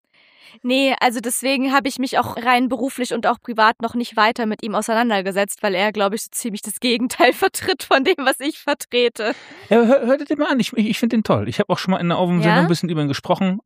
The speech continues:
Speaker 2: Ich hab auch sogar mal, also ich, ich hatte mal jemanden hier, der, der hat mich beraten, wie ich denn die Ohrwurm-Sendung hier mal so ein bisschen verbessern kann. Und da
Speaker 1: Aha.
Speaker 2: hab ich ja auch gesagt, ich soll, würde einfach Lieder von Boltan singen. Da war er dann aber strikt gegen, hab ich nicht so ganz verstanden,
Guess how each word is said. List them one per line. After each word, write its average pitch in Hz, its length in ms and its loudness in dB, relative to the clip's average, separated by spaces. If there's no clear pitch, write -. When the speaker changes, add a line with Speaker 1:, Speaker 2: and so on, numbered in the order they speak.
Speaker 2:
Ich - 160 -2
hab - 100 2
auch 147 80 0
sogar 151 220 2
mal, 147 340 2
also 123 140 -2
ich, - 260 -4
ich - 80 -8
hatte 135 160 0
mal 135 120 4
jemanden 127 280 4
hier, 123 140 4
der, 123 220 2
der 120 300 -2
hat 120 180 0
mich 131 140 -2
beraten, 131 600 0
wie 131 80 -4
ich - 80 -6
denn 127 160 0
die 120 180 0
Ohrwurm-Sendung 120 520 0
hier 113 100 0
mal 117 100 0
so 113 80 0
ein 110 40 -2
bisschen 117 340 -2
verbessern 160 360 2
kann. 175 320 0
Und 165 400 -2
da 143 40 4
Speaker 1:
Aha. 123 80 4
Speaker 2:
hab 294 100 2
ich 147 160 -4
ja 180 140 2
auch 160 160 0
gesagt, 147 360 0
ich 139 100 -4
soll, 143 280 0
würde 147 380 0
einfach 127 320 -2
Lieder 156 160 2
von 143 160 -2
Boltan 143 320 2
singen. 127 260 -2
Da 143 320 2
war 135 80 2
er 139 100 4
dann 139 160 2
aber 117 200 2
strikt - 260 -4
gegen, 139 400 0
hab 127 100 0
ich 123 100 -2
nicht 123 120 0
so 127 80 -2
ganz 120 180 2
verstanden, 120 480 -4